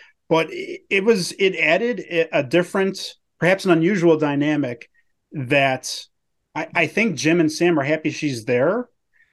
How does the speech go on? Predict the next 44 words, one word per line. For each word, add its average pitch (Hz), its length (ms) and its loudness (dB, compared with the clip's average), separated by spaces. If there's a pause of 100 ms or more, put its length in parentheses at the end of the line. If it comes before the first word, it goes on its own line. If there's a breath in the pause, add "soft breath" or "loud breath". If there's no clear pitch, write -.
They 139 120 -2
love 156 260 2
her 202 120 2
on 175 120 4
the 151 160 4
air, 151 160 2
but 120 200 -6
they 143 140 -2
need, 147 600 2 (360)
they 139 80 -4
have 165 100 0
a 151 40 0
need 165 260 2
for 151 120 -2
the 127 80 -8
video, 135 520 -2
as 131 180 -4
you're 123 120 0
mentioning. 127 480 -2 (260 loud breath)
So 165 200 0
when 151 220 2
Bobby 175 420 2
throws 196 400 2
to 143 160 -2
her, 127 280 0 (560 soft breath)
she - 240 -4
kinda 208 380 2
isn't 208 360 0
ready. 160 760 0 (140)
And 156 300 2
even 196 220 0
though 226 120 6
her, 208 120 -4
a 185 60 -2
lot 165 180 4
of 180 60 0
her 175 80 0
charm 170 320 0
is 180 120 -4
being 160 200 2
awkward, 170 560 -2 (480 soft breath)
it's 151 160 -6
kinda 175 240 4
like, 151 300 2